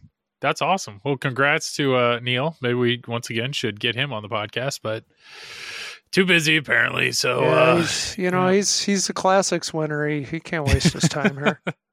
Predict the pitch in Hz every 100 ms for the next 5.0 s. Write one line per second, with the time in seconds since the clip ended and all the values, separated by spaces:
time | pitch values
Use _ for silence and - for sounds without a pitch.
0 | _ _ - - - - - - - 196
1 | 220 185 143 - 196 214 - 208 180 170
2 | 127 127 - 165 143 139 151 - - 151
3 | 135 135 131 143 151 147 120 107 107 101
4 | 113 117 117 113 - 127 120 120 131 123